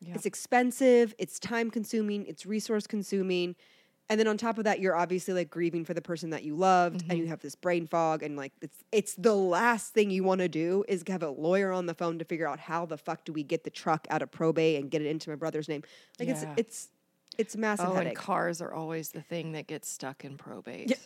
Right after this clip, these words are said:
Speaker 1: Yep.
Speaker 2: Yep, yep, exactly. And it was just like, "Okay, we need another twenty-five hundred. Okay, we need another fifteen hundred."
Speaker 1: Jeez.
Speaker 2: You know, like, just, like,
Speaker 1: Yeah.
Speaker 2: whatever to, like, get it, to get it going.
Speaker 1: Mm-hmm.
Speaker 2: So those two things,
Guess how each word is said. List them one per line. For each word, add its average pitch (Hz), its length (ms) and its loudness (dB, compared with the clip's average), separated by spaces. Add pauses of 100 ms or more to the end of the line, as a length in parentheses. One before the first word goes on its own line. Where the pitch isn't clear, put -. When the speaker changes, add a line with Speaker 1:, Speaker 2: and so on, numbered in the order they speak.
(200)
Speaker 1:
Yep. 170 260 -10
Speaker 2:
Yep, 180 320 -2 (220)
yep, 190 320 0
exactly. 175 460 0
And 208 100 2
it 220 40 6
was 208 120 0
just 240 160 -2
like, 208 200 0
"Okay, 190 300 2
we 160 160 -4
need 170 160 -2
another 156 220 -2
twenty-five 143 440 -8
hundred. 127 300 -12 (260)
Okay, 156 240 -4
we 147 140 -6
need 165 180 -2
another 147 520 -4
fifteen 143 280 -8
hundred." 165 360 -4
Speaker 1:
Jeez. - 40 -2
Speaker 2:
You 214 80 10
know, 233 140 10
like, 208 220 6
just, 196 200 4
like, 185 120 4
Speaker 1:
Yeah. 180 60 -4
Speaker 2:
whatever 190 360 4
to, 185 180 -6
like, 156 360 -2 (180)
get 170 160 2
it, 156 180 -2 (180)
to - 60 -8
get 156 140 0
it 147 60 -4
going. 135 380 -6
Speaker 1:
Mm-hmm. 180 240 0 (100)
Speaker 2:
So 226 120 6
those 247 220 12
two 302 140 8
things, 202 380 6